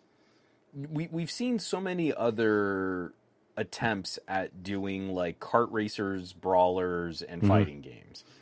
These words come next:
Speaker 2: Yep.
Speaker 1: Um, what, what I'm trying to remember, there's, like, another free-to-play fighting game, but it's, like, Hanna-Barbera characters or something like that. But it's sort of
Speaker 2: Really?
Speaker 1: in the vein of Smash Brothers.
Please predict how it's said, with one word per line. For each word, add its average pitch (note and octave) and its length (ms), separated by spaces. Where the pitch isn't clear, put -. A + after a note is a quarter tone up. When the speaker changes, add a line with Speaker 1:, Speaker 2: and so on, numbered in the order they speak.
Speaker 2:
Yep. F#2+ 120
Speaker 1:
Um, F2 680
what, B2 240
what B2+ 240
I'm B2+ 200
trying C3+ 360
to A#2+ 60
remember, G#2+ 420
there's, F#2 200
like, F#2+ 140
another F#2 480
free-to-play F2 1300
fighting F#2 480
game, D#2 760
but F#2+ 260
it's, F2+ 240
like, F2 180
Hanna-Barbera F#2 1200
characters C3 680
or C#3 100
something C#3+ 460
like D3 200
that. D#3 360
But A2 160
it's A2 140
sort D3 120
of A#3+ 60
Speaker 2:
Really? F4 180
Speaker 1:
in A2 120
the G#2 80
vein G2 260
of F#2 100
Smash F#2 380
Brothers. B2+ 600